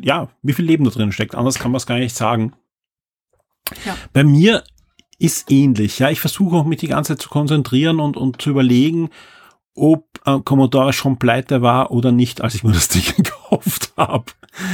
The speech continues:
Speaker 1: Ich befürchte, ich habe es auch nach der Pleite gekauft, ja. Aber nicht mit dem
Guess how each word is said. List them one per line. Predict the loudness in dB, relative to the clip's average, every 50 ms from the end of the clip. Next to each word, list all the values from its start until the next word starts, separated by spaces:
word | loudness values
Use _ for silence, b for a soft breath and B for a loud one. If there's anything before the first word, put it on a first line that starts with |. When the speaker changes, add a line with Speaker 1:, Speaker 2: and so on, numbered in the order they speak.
| -4 -4 B
Speaker 1:
Ich | -2 -4 -4 -2 -4
befürchte, | -4 -4 -2 2 2 2 2 0 -2
ich | -2 0
habe | 0 0
es | 0 0
auch | 0 -2 -2 0 2
nach | 2 2 2 0
der | -2 -2 0
Pleite | 0 0 0 0 -2 -2 -2 -4
gekauft, | -4 -4 -4 -2 0 0 2 0 -2 -2 -2
ja. | -2 -2 -2 B B -12 -12 B
Aber | -4 0 0 2 0 2
nicht | 2 4 4 4 4 2 -2 -10 -18 -8 -4
mit | -2 0 2
dem | 2 0 0 0 -2 -4 -6 -6 -10